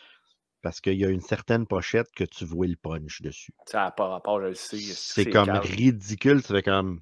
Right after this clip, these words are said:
Speaker 1: mais là, la pochette.
Speaker 2: <laughs>
Speaker 1: Voyons donc, allô, Coco,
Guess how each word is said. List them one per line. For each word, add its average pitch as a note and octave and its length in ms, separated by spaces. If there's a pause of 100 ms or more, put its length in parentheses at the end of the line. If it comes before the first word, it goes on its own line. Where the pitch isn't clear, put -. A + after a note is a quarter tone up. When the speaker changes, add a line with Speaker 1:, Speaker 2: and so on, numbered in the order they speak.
Speaker 1:
mais D#2+ 180
là, G2 220 (720)
la E2+ 80
pochette. F#2 400
Speaker 2:
<laughs> - 480 (120)
Speaker 1:
Voyons A#2 340
donc, A2+ 280 (120)
allô, A2+ 380 (100)
Coco, A#2+ 400